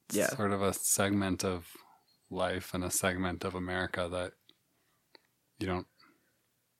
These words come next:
Speaker 2: necessarily get without seeking it out.
Speaker 1: Yeah.
Speaker 2: So maybe one other thing worth talking about before we move on is this element that you mentioned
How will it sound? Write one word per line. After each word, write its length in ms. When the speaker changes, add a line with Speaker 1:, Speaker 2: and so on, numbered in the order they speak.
Speaker 2:
necessarily 640
get 200
without 260
seeking 320
it 100
out. 220
Speaker 1:
Yeah. 180
Speaker 2:
So 180
maybe 240
one 460
other 320
thing 560
worth 360
talking 380
about 300
before 340
we 80
move 280
on 440
is 300
this 200
element 680
that 240
you 220
mentioned 760